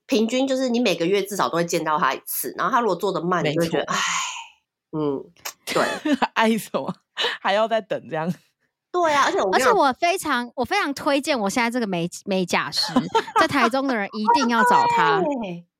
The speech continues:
Speaker 1: 对，对，对。
Speaker 3: 他，他叫做，他叫做什么？哦，我都叫他 Rose 妈妈。他，他的人生历练非常的有趣，
Speaker 1: <laughs>
Speaker 3: 所以他很懂得怎么跟人相处。所以所有美眉，如果你遇到其-，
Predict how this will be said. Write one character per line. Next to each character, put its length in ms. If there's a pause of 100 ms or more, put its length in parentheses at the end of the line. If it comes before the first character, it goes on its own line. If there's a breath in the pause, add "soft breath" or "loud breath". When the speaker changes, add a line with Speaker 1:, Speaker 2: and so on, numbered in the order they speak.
(100)
Speaker 1:
对， 200
对， 160
对。 60
Speaker 3:
他， 260
他 120
叫 180
做， 520
他 140
叫 140
做 180
什 80
么？ 260 (240)
哦， 120 (120)
我 100
都 80
叫 120
他 140
Rose 400
妈 160
妈。 260 (320 loud breath)
他， 120 (280)
他 140
的 140
人 200
生 320
历 200
练 220
非 220
常 300
的 160
有 200
趣， 480 (360 loud breath)
Speaker 1:
<laughs> 340
Speaker 3:
所 240
以 40
他 180
很 240
懂 260
得 320
怎 180
么 160
跟 340 (680 loud breath)
人 300
相 340
处。 320 (300 soft breath)
所 160
以 160
所 300
有 160
美 200
眉， 160
如 100
果 100
你 100
遇 160
到 180 (300)
其-， 280